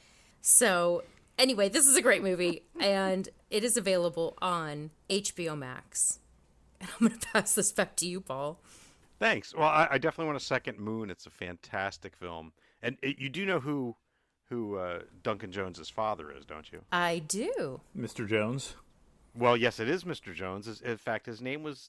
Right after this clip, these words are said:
Speaker 2: David Jones, but he had to change it because there was another Davy Jones who was singing. Renee, would you like to?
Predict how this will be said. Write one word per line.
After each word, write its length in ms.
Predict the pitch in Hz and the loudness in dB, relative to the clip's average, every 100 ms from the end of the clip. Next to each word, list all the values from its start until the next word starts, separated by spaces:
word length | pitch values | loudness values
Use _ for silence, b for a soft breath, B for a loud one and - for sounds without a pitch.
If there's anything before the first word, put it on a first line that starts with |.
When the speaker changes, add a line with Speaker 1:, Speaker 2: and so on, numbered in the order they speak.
| 127 | -10
Speaker 2:
David 480 | 127 156 185 117 104 | -2 -2 -2 -6 -8
Jones, 400 | 104 101 95 98 | -8 -6 -6 -10
but 120 | 107 | -12
he 80 | 104 | -6
had 100 | 131 | -6
to 60 | 101 | -6
change 420 | - 107 110 131 | -10 -8 -8 -6
it 160 | 160 - | -8 -8
because 320 | - 117 110 101 | -14 -12 -10 -8
there 80 | |
was 160 | 104 98 | -8 -8
another 300 | 95 98 101 | -8 -8 -8
Davy 320 | 92 98 107 | -8 -8 -8
Jones 320 | 107 110 113 | -8 -8 -8
who 80 | 117 | -10
was 100 | 104 | -12
singing. 440 | - 107 131 175 190 b b b b b _ | -10 -8 -8 -12 -18 b b b b b _
Renee, 380 | - 101 101 131 110 | -4 0 0 -2 -6
would 140 | 90 | -8
you 80 | 95 | -6
like 140 | 95 | -6
to? 240 | - 107 | -6 -8